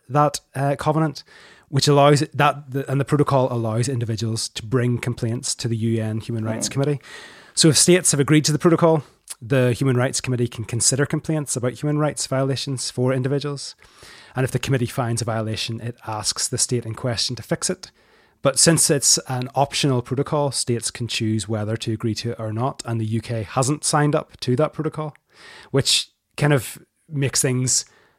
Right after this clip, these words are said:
Speaker 1: less effective, I suppose, in terms of the, the, the reach of that convention.
Speaker 2: Mm, yes. Yes, it does. And, and, and I think it's really important,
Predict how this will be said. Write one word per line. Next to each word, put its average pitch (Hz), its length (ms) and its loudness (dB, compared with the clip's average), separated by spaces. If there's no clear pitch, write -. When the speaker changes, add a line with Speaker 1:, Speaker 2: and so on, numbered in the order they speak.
Speaker 1:
less 139 320 2
effective, 170 380 2
I 170 40 8
suppose, 151 360 2
in 127 60 -2
terms 123 320 -2
of 117 220 -6
the, 117 220 -2
the, 110 120 -4
the 123 260 -2
reach 139 440 0
of 123 220 0
that 156 220 0
convention. 156 480 -6
Speaker 2:
Mm, 113 440 -2
yes. 113 340 0
Yes, 170 200 6
it 143 80 2
does. 147 360 8
And, 127 340 4
and, 131 420 4
and 131 120 4
I 120 60 4
think 123 220 2
it's 117 200 -4
really 123 200 6
important, 113 600 2